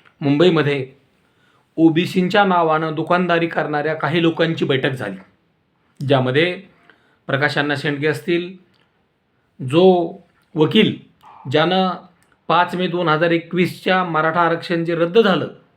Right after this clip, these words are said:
पन्नास टक्केच्या वरचं, त्यामध्ये रोल असलेला वकील मंगेश ससाने, ज्यानं अंतरवाली सराठीमध्ये प्रत्यक्ष जरांगे पाटलाच्या काही फूट अंतरावर स्टेज लावलं.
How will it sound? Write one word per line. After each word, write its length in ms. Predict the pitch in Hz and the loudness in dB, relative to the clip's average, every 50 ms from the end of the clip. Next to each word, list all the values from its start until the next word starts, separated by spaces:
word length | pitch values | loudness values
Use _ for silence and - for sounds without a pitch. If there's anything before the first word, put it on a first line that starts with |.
| _ _ _ | _ _ _
पन्नास 320 | - 160 165 170 160 - - | -2 0 0 0 0 -2 -6
टक्केच्या 380 | 170 - - 190 190 190 214 | -6 -4 -2 -2 0 0 2
वरचं, 460 | 208 196 208 220 214 220 - 156 135 - - _ _ _ _ _ _ _ _ _ _ _ _ _ _ - | 2 4 4 4 4 2 0 -2 -2 -4 -12 _ _ _ _ _ _ _ _ _ _ _ _ _ _ -2
त्यामध्ये 580 | 165 165 160 165 175 170 190 214 233 233 220 - - _ _ _ _ _ _ _ _ _ _ _ _ _ _ | -2 0 0 0 0 2 4 4 4 2 0 -6 -18 _ _ _ _ _ _ _ _ _ _ _ _ _ _
रोल 300 | - 151 160 196 240 247 | -2 2 4 6 6 4
असलेला 420 | 233 208 190 - 214 190 190 190 185 | 4 2 0 0 2 2 4 4 2
वकील 540 | 180 180 165 - 208 208 196 185 170 180 - | 2 0 -2 -2 -2 -2 0 -2 -2 -6 -8
मंगेश 400 | 165 151 156 165 165 196 190 196 | -8 -6 -4 0 2 2 2 2
ससाने, 580 | 196 185 - - 196 190 175 135 117 - - - - 143 | 0 0 0 2 2 2 2 0 -2 -6 -12 -14 -6 -2
ज्यानं 180 | 156 160 175 170 | -2 0 0 0
अंतरवाली 480 | 175 170 170 185 185 180 185 185 190 | 0 0 0 2 2 4 4 4 2
सराठीमध्ये 640 | 190 - 180 165 170 170 180 185 175 180 175 190 190 | 2 0 0 0 0 0 0 -2 -2 -2 -2 -2 -2
प्रत्यक्ष 520 | 190 180 175 170 - - 190 190 - 214 | -2 -4 -8 -6 -4 -4 -4 -4 -2 -2
जरांगे 420 | 196 190 180 175 175 175 175 185 | 0 2 2 2 2 2 2 0
पाटलाच्या 600 | 175 165 170 160 165 170 165 165 160 202 202 202 202 202 - - - _ _ _ _ _ _ _ _ _ _ _ _ - | 0 0 0 -2 -2 -2 -4 -2 0 2 2 2 0 0 -6 -14 -20 _ _ _ _ _ _ _ _ _ _ _ _ 0
काही 260 | 175 185 214 202 - | 2 2 2 2 2
फूट 140 | - 233 220 | 2 2 4
अंतरावर 520 | 202 196 196 190 208 208 214 220 240 240 | 4 2 2 2 2 4 4 4 4 2
स्टेज 380 | 233 - - - 254 247 202 208 | 0 -2 2 4 4 4 4 4
लावलं. 280 | 180 147 123 110 104 | 0 0 -2 -4 -6